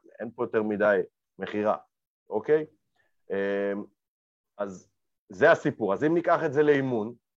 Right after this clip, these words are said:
אוקיי? אני יודע שאני רוצה להשיג שתי מתאמנים חדשים, שני מתאמנים חדשים בחודש.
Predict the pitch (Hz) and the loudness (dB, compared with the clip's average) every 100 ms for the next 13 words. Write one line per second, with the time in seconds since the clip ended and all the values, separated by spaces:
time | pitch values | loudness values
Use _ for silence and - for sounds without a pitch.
0 | _ _ _ _ _ _ _ _ _ - | _ _ _ _ _ _ _ _ _ -8
1 | 110 156 165 127 113 151 143 147 143 131 | -6 -2 -2 -2 -4 0 2 4 4 0
2 | 120 120 120 - 127 113 101 _ 180 214 | -4 -4 -4 -4 -2 -2 -2 _ -4 -4
3 | 170 139 _ _ _ _ - - - - | -6 -12 _ _ _ _ -20 -20 -12 -4
4 | 190 208 180 147 127 123 143 143 131 113 | -2 -2 -4 -4 -6 -4 -6 -6 -6 -6
5 | - 135 139 120 - 143 151 131 113 117 | -6 -6 -6 -8 -2 2 2 2 -2 -2
6 | 120 113 101 - 151 165 156 _ - 90 | -4 -6 -10 -6 -6 -6 -8 _ -4 0
7 | 107 - 117 82 73 - | 0 4 2 2 -10 -20